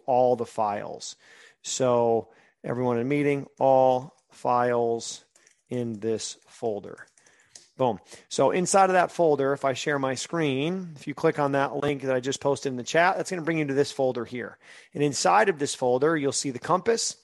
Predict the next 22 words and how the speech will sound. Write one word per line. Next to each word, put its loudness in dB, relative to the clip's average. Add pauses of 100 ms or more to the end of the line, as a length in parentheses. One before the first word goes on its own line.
(280)
You'll -8
see -2
the -2
wa-, 2
the -4
pictures -2
of -8
the 0
walls 6
from -10
Chris's -4
weight 2
room. 0 (280)
You're -4
gonna 0
see -2
a -2
copy 2
of 2
his -2
Tampa -4
Prep 0